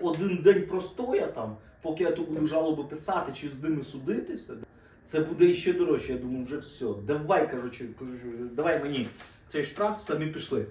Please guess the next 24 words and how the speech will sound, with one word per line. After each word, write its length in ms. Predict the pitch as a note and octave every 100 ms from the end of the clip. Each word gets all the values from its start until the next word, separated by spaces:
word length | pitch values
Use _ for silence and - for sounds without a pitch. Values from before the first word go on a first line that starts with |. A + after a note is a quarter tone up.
| - - - - - -
І 360 | A3 A#3 A3
ще 160 | - G3+
так 260 | - E3
пиляємо, 640 | F3+ F3+ F3+ F#3+ F3 D3+ D#3+
і 40 |
ще, 400 | - - - G#3
коротше, 480 | G3+ - E3+ E3+ D3+
на 160 | D3+ -
цю, 320 | - F3 E3 D#3+ - - - - B3+ A3+
на 120 | D3+
цю 160 | - F#3
штрафстоянку. 880 | - E3+ D#3 - D3+ D3+ C3 B2 -
Приходимо 440 | C3+ C3+ D3 C#3+
туди, 240 | C#3+ - F#3+ -
слава 340 | G#3 A3 G3 D#3
Богу, 220 | D#3+ F3+
що 120 | -
ми 120 | D3 D3
дуже 220 | C#3+ C#3
швидко 360 | D3 C#3+ - C3
забрали. 460 | C3 A2+ G2+ G2 - - -
Штраф 520 | - - C#3+ D3 -
склав 380 | - B2+ D3+ C3
дев'яносто 460 | B2+ B2 D3 -